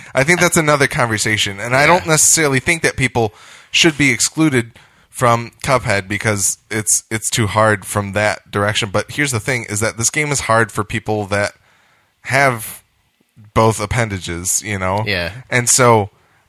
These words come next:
Speaker 1: if it takes, like, making a different controller or, like, the, the controls can be completely remapped as well. So, like, you can, you can adjust it that way.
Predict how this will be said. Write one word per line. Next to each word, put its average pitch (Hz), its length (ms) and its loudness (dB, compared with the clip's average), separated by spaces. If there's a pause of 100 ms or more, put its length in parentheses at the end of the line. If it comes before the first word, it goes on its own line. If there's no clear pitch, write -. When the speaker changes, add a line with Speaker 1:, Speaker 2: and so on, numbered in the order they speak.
Speaker 1:
if 117 140 -2
it 117 120 -2
takes, 120 320 0
like, 110 200 0
making 104 340 -4
a 98 40 -2
different 95 340 -6
controller 120 800 2
or, 95 300 2
like, 98 260 -4
the, 110 120 -2
the 107 140 -4
controls 135 420 2
can 127 100 -10
be 117 100 -2
completely 120 440 -6
remapped 101 760 -2
as 101 200 -4
well. 139 500 4
So, 104 300 2
like, 101 260 -4
you 117 80 -4
can, 104 280 -4 (420)
you 151 100 -4
can 147 120 -2
adjust 120 380 0
it 107 100 -6
that 110 220 2
way. 95 200 0